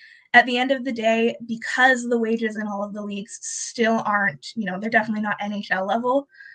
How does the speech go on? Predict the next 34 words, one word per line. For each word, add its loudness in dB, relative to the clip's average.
um, 2
and 2
they're 6
really 4
not 2
the 0
level 2
where 0
you -2
can -12
ask -2
anyone -6
to -12
relocate. 0
I 8
certainly, -10
I, -2
like, -6
I -4
don't -6
think -12
we're -10
seeing -8
trades -2
anytime 0
soon, -2
uh, -2
in 0
this 2
league. 0
Um, 6
I 8
just -2
think 0